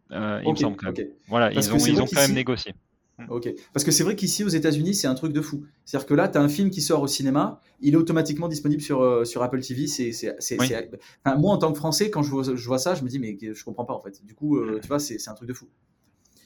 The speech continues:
Speaker 2: Donc oui,
Speaker 1: Ouais,
Speaker 2: oui,
Speaker 1: oui, donc,
Speaker 2: effectivement,
Speaker 1: euh,
Speaker 2: effectivement.
Speaker 1: donc, euh, donc voilà, donc c'est vrai que le, le monde, euh, enfin, le monde change, le monde change. Il y a les N F T, mais voilà, on va, on va aussi reparler de
Speaker 2: Ouais.
Speaker 1: ce, bah, de ton, ton,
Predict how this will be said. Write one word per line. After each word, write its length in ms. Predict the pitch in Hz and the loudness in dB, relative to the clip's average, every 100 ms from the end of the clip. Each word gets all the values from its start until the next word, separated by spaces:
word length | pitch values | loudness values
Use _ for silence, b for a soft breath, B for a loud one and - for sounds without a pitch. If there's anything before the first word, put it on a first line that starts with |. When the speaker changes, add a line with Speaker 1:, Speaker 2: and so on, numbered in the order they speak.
| _ | _
Speaker 2:
Donc 180 | 123 127 | -4 2
oui, 80 | 175 | 8
Speaker 1:
Ouais, 60 | 175 | 8
Speaker 2:
oui, 80 | |
Speaker 1:
oui, 60 | 147 | 8
donc, 160 | 147 127 | 6 0
Speaker 2:
effectivement, 240 | 113 98 | -4 -4
Speaker 1:
euh, 100 | 98 | -6
Speaker 2:
effectivement. 300 | - 123 104 _ _ _ _ _ B B B B B B B B _ | -8 -14 -14 _ _ _ _ _ B B B B B B B B _
Speaker 1:
donc, 320 | 123 135 - | 0 2 4
euh, 400 | 135 127 127 131 | 8 10 10 8
donc 140 | 131 151 | 6 6
voilà, 180 | 143 123 | 6 6
donc 160 | 117 | 4
c'est 100 | - | 4
vrai 120 | 147 | 4
que 120 | - 135 | 6 2
le, 140 | 117 | 4
le 140 | 127 131 | 2 2
monde, 240 | 160 147 | 2 2
euh, 180 | 113 104 | 4 4
enfin, 220 | - 104 | 0 -2
le 40 | |
monde 200 | 113 117 - | -2 0 2
change, 320 | 131 123 98 | 2 2 0
le 180 | 95 101 | -2 -2
monde 200 | 110 - | -4 2
change. 320 | 165 151 - _ _ _ | 2 2 -6 _ _ _
Il 40 | 113 | 4
y 40 | |
a 40 | |
les 80 | 117 | 4
N 160 | 107 104 | 4 -2
F 60 | |
T, 240 | - 135 147 | 2 4 4
mais 220 | 117 101 | 2 2
voilà, 220 | 98 90 85 | 2 0 -2
on 80 | 95 | 0
va, 240 | 101 98 98 | 4 4 2
on 100 | 101 | 2
va 100 | 110 | 2
aussi 180 | - | 2
reparler 360 | 131 123 131 139 | 2 2 2 2
de 40 | |
Speaker 2:
Ouais. 60 | 147 | 2
Speaker 1:
ce, 280 | - 107 104 - _ b _ | 2 -2 -4 -8 _ b _
bah, 140 | 110 117 | 0 2
de 100 | 117 | 0
ton, 640 | - 117 117 113 107 101 | 2 2 2 2 2 0
ton, 400 | - 92 92 | -4 -6 -6